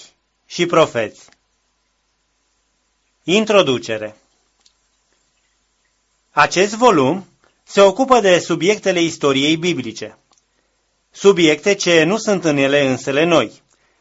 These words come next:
dar care sunt astfel prezentate în aceste pagini, încât li se dă o semnificație nouă, revelând izvoare ale acțiunilor, înfățișând semnificația importantă a unor mișcări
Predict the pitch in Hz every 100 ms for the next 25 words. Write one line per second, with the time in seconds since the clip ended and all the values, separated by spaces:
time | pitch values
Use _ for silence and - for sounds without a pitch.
0 | _ _ _ 156 165 160 170 160 147 -
1 | 147 139 170 208 - 185 - 143 139 131
2 | 160 160 - 127 143 127 120 127 120 170
3 | 180 131 117 131 220 - _ _ _ _
4 | _ _ 220 214 285 262 240 202 202 208
5 | 190 190 180 160 175 160 147 170 175 156
6 | 104 104 _ _ _ _ _ _ _ _
7 | 143 143 143 143 139 139 135 135 135 131
8 | 127 127 127 - 147 120 113 135 185 -
9 | _ _ _ - 151 151 147 147 - 147
10 | 139 139 139 135 135 127 202 202 156 135
11 | 139 131 151 143 135 123 - 143 135 127
12 | 123 127 175 - 143 151 226